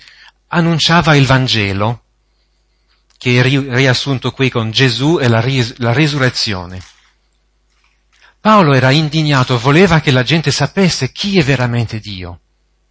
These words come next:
chi è veramente Gesù Cristo. E aveva talmente tanto zelo, parlava così tanto, che alla fine lo portano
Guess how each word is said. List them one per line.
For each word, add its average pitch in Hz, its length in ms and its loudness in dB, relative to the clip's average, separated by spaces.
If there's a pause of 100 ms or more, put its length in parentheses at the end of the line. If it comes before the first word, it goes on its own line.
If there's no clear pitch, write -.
(360)
chi 208 220 -4
è 190 40 4
veramente 135 760 -2 (280)
Gesù 123 300 -4
Cristo. 95 560 -10 (1800)
E 147 80 -4
aveva 160 200 4
talmente 185 500 2
tanto 160 320 0
zelo, 143 340 4
parlava 147 380 4
così 170 280 -2
tanto, 127 400 0
che 160 100 -2
alla - 220 -10
fine 175 240 0
lo 139 160 2
portano 156 600 2